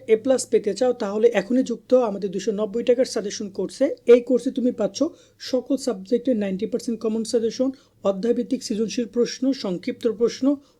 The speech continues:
উত্তর সহ সকল বিষয়ের এমসিকিউ শিট, এছাড়াও ইংরেজি গ্রামার অংশ উত্তর সহ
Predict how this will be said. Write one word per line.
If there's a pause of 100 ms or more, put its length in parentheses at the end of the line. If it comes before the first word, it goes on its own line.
(140)
উত্তর
সহ (300)
সকল
বিষয়ের
এমসিকিউ
শিট, (220)
এছাড়াও (200)
ইংরেজি
গ্রামার
অংশ
উত্তর
সহ